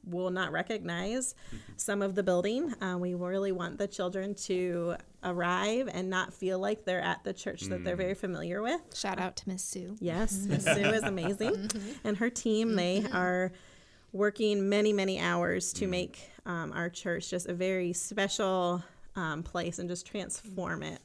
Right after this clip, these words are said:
Speaker 2: Mm.
Speaker 1: Um, but truly our heart is we just really wanna come alongside these children and even their families
Speaker 2: Mm-hmm.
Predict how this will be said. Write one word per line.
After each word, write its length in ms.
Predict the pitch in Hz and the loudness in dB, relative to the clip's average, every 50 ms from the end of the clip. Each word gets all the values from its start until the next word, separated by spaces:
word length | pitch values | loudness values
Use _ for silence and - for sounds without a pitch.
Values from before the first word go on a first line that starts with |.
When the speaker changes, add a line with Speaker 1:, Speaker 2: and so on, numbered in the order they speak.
| - - - | -16 -14 -10
Speaker 2:
Mm. 220 | 190 185 175 165 190 | -10 -8 -4 -2 0
Speaker 1:
Um, 280 | 202 185 175 175 185 | 2 2 2 0 0
but 280 | 185 208 202 - - - - - - - - - - - - - - - _ _ _ _ _ _ _ _ _ _ _ _ _ - | 2 2 2 2 0 -4 -14 -20 -20 -20 -20 -20 -20 -20 -20 -20 -20 -20 _ _ _ _ _ _ _ _ _ _ _ _ _ -10
truly 640 | - - 262 247 254 240 214 202 190 190 190 185 | -4 2 4 6 6 6 6 6 6 4 4 2
our 260 | - - 175 185 196 | 2 2 2 2 2
heart 360 | 185 - 196 185 180 175 - - | 2 0 0 0 0 0 0 0
is 260 | - 190 185 185 185 | 0 2 2 2 2
we 160 | 185 190 190 | 2 2 2
just 220 | 180 202 190 - 185 | 2 2 0 0 0
really 300 | 180 180 175 180 180 180 | 0 2 2 4 2 2
wanna 260 | 175 175 175 175 175 | 2 0 0 -2 -2
come 360 | - - 180 180 175 180 180 - - - - - - - - | -2 -2 -2 0 0 0 -2 -2 0 4 6 6 6 6 4
alongside 680 | 190 185 180 180 175 180 185 180 - 175 170 175 175 180 | 0 0 2 2 2 0 0 -2 -2 0 0 0 0 -2
these 200 | 170 170 170 - | -2 -4 -4 -2
children 500 | - 285 269 262 269 262 254 254 254 233 214 - | 0 2 2 4 2 2 2 2 2 0 0 0
and 520 | 190 180 180 180 180 180 185 180 175 185 - | 0 0 0 0 0 0 0 0 -2 -4 0
even 300 | - 208 208 220 220 208 | 0 2 2 4 4 2
their 160 | 196 175 175 175 | 2 2 0 0
families 720 | - 190 180 190 202 214 226 240 277 294 - - - - | 0 0 0 0 0 0 0 2 2 2 0 0 -4 -6
Speaker 2:
Mm-hmm. 100 | - | -4